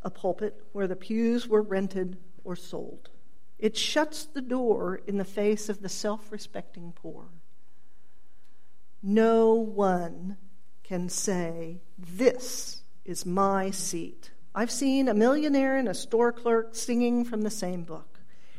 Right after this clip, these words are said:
In a church of which I was formerly pastor, I could grade my people financially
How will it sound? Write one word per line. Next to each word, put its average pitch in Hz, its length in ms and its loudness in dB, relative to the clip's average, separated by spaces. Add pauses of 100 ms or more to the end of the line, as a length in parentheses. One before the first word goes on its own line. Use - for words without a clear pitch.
In 220 80 4
a 220 80 6
church 311 320 2
of - 140 -4
which 247 180 4
I 202 80 2
was 196 220 0
formerly 302 680 0
pastor, 190 640 -4 (1080)
I 262 80 0
could 247 240 -6
grade 254 520 2
my 226 200 2
people 226 420 -2
financially 214 920 -4